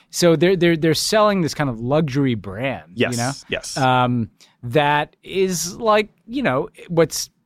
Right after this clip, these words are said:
Speaker 1: kind of sad about it, to be fair to the Emirates, is, like, it, it's kind of an American, <laughs> like, it's like, like, like, look how rich and successful
Speaker 2: Yeah.
Speaker 1: these people are and how pristine their lives are. Just don't pay attention to all the stuff happening over here, you know?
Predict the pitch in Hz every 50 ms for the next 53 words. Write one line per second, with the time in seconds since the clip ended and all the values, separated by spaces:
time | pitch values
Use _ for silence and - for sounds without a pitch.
0 | _ _ - - 185 185 156 120 - - - 180 180 220 233 156 123 117 113 120
1 | 131 - - 127 113 120 123 - - 143 127 120 113 131 170 196 135 101 - -
2 | 110 98 110 110 107 104 92 - _ _ _ _ _ _ _ _ _ _ - 156
3 | 147 - - 131 117 - - 156 165 175 147 123 120 110 107 113 120 127 135 123
4 | - 123 127 - - - _ _ _ _ _ - - 240 233 - - _ _ -
5 | - - 156 131 - - 165 170 151 - 147 143 151 170 170 156 143 135 127 117
6 | - 131 131 127 127 139 151 151 147 151 156 - 175 165 139 135 147 160 143 -
7 | - - 147 131 127 127 120 127 131 - - 131 113 - 160 151 139 - 143 127
8 | 120 143 135 127 147 135 - - 135 135 131 131 131 127 123 120 120 110 113 117
9 | 117 - 123 - - 143 135 131 131 127 131 131 120 123 127 120 - - - -
10 | - - 151 143 120 190 185 175 - 175 160 147 - 160 147 135 - 127 127 123
11 | 120 117 113 110 - - 123 - 123 117 104 - 110 107 107 104 101 98 - _
12 | _ _ _ - - 135 113 107 104 101 120 117 95 78 - - _ - 131 110
13 | 98 95 90